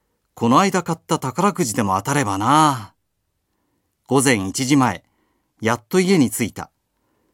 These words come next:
妻の出してくれたお茶漬けをすすり、ほっと一息つく。一日で一番落ち着く時間だ。もちろんこれだけでは十分なストレス解消にはならないが。おっと、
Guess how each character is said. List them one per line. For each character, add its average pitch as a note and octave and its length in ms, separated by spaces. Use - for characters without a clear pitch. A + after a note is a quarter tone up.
妻 G3 260
の G#3 140
出 C3+ 100
し - 80
て B2+ 100
く A#2 80
れ C#3 100
た G#2+ 120
お G2 80
茶 E3 120
漬 D3+ 140
け D#3+ 120
を B2+ 80
す A2+ 160
す B2 160
り、 G#2 180
ほ A#2 140
っ - 80
と G#3+ 100
一 - 220
息 - 180
つ - 160
く。 - 160
一 F#2+ 260
日 D3 200
で A#2 100
一 F#2+ 220
番 F#3 240
落 - 180
ち - 20
着 - 80
く D#3+ 80
時 A2 120
間 A2+ 240
だ。 G2 180
も A#2 120
ち G3+ 120
ろ G#3 80
ん A#2 100
こ B2+ 140
れ D#3 60
だ E3+ 100
け E3+ 100
で B2 80
は G#2 300
十 C3 260
分 D3 180
な G2 120
ス - 80
ト F#3+ 80
レ F#3 100
ス - 120
解 C3+ 200
消 D#3 220
に C#3 80
は F#2 100
な F#2 160
ら D3+ 80
な C#3+ 140
い G2+ 80
が。 - 160
お C3 40
っ C3 160
と、 - 180